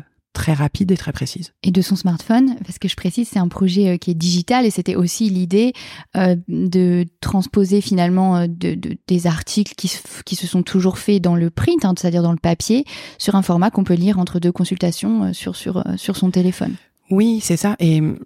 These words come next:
Speaker 1: je pense que pour celles et ceux, euh, d'entre nous qui vont parfois sur PubMed ou qui vont lire vraiment des articles, euh, qui ont peut-être plus l'habitude un peu du digital, le format P D F, euh, noir et blanc, c'est quand même, euh, à la fois très austère et puis parfois super long.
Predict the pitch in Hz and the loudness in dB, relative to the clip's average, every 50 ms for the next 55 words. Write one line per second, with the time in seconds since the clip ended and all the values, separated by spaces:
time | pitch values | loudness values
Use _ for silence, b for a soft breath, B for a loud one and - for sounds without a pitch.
0 | _ - - - - 170 175 - - 170 - - 165 151 139 - - 175 165 156 | _ -10 -10 -6 -2 -2 -2 0 0 -2 0 0 -2 -2 -2 -2 0 0 2 2
1 | 156 160 160 156 - - 180 180 170 160 151 147 147 143 143 143 143 - 151 147 | 4 2 2 0 0 0 2 4 4 4 4 4 2 2 0 0 0 0 2 2
2 | 156 - - - 156 147 156 170 170 - - 160 151 151 147 143 143 156 160 - | 0 -2 0 0 2 2 4 2 0 0 -2 -2 -2 -2 -2 -2 -2 -4 -2 -2
3 | 151 139 - 170 - - 151 - - 151 143 147 160 165 170 170 165 151 - - | -4 -4 -2 -4 -2 -2 -4 -2 -2 -2 0 2 2 4 4 4 4 2 2 0
4 | 156 156 151 151 147 147 160 175 175 160 151 147 139 147 160 156 160 160 160 151 | 0 2 4 4 4 4 4 4 4 4 2 0 2 4 4 4 4 4 4 2
5 | 151 143 143 143 143 - - - 190 196 190 - - 151 147 143 143 143 139 - | 2 0 0 -2 -4 -4 -4 -2 0 0 0 0 -2 0 0 0 0 -2 -4 -6
6 | - - 151 143 139 - 151 - 147 139 - - - 170 160 - - 151 143 151 | -4 -2 -2 0 2 0 0 0 0 -4 -4 -4 -4 -4 -2 -2 -2 -2 0 -2
7 | 151 - 160 156 156 147 - 160 143 151 139 - - 147 147 - - 190 196 175 | -2 -2 -2 0 0 0 0 -2 -4 -6 -10 -8 -8 -8 -4 -2 0 2 4 2
8 | 147 131 - - 147 147 151 147 143 - 160 160 151 160 156 165 170 170 175 170 | 2 2 0 0 2 2 2 2 2 2 0 2 4 4 4 4 4 4 4 2
9 | - - - 151 143 147 151 151 147 147 147 151 180 202 214 196 - - - 139 | 0 -2 0 0 2 2 2 2 2 2 2 4 4 4 4 2 0 -2 -4 -4
10 | - - 147 147 160 165 156 143 143 143 143 147 151 - 202 165 156 - - 147 | -2 -2 0 0 2 2 2 2 2 2 0 0 0 0 0 0 -2 0 -2 -2
11 | 143 147 143 - - - 208 208 180 143 131 - - - - 131 - - 180 165 | 0 0 -2 -2 0 0 0 0 0 -2 -4 -6 -8 -8 -8 -8 -4 -2 -2 -2
12 | - - - 170 139 143 151 170 226 | -2 -4 -4 -2 0 2 4 2 2